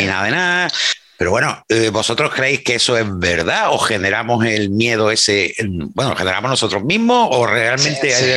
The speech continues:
Speaker 1: de-, desabastecimiento?
Speaker 2: Re-, realmente hay una huelga de, de transportistas, <laughs> eso existe y, y está afectando y lo estamos viendo. Si a esa huelga de transporte, con lo cual no llega tanta mercancía, le sumamos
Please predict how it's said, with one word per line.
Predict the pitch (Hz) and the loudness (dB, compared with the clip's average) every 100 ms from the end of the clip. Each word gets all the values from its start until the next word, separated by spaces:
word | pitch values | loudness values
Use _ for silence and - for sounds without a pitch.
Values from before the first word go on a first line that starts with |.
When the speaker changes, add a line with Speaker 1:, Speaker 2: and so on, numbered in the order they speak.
| 113 | 0
Speaker 1:
de-, | 120 113 | 0 0
desabastecimiento? | 113 117 - 95 87 76 73 67 - - | 0 -2 0 -2 0 -4 -4 -6 -6 -2
Speaker 2:
Re-, | - - | -2 -2
realmente | 117 120 123 131 139 | -2 0 0 2 2
hay | 139 | 0
una | 131 123 | 0 2
huelga | 127 123 120 | 2 2 2
de, | 120 120 123 | 2 0 0
de | 123 120 | -2 -2
transportistas, | - - 117 139 - 233 - 107 | -2 -2 -2 -2 -2 -4 -4 -2
<laughs> | - - | -2 0
eso | - 120 | 0 2
existe | 123 - 131 - 160 131 | 0 0 0 0 0 2
y, | 120 117 | 0 0
y | - 120 | 0 -2
está | - 123 | 0 -2
afectando | - 120 - 135 165 - - - - - | -2 -4 -2 -2 -4 -6 -8 -6 -6 -2
y | 185 | 0
lo | 120 | 0
estamos | - 120 123 | -2 -4 -2
viendo. | 117 104 95 - - - | -2 -2 -6 -6 -6 -2
Si | - 135 120 | 0 2 2
a | |
esa | 117 135 120 | 2 0 0
huelga | 123 127 | 0 0
de | 123 | 0
transporte, | 120 - - 160 127 | -2 -4 -4 -4 -4
con | 101 | -6
lo | 101 | -4
cual | 107 | -2
no | 117 | 0
llega | 113 117 | 0 0
tanta | 117 120 117 | -2 -2 -2
mercancía, | 117 117 113 113 147 147 131 - | -2 -2 -2 0 0 0 -2 -4
le | 117 | 0
sumamos | 107 104 107 131 131 | 0 -2 -2 0 0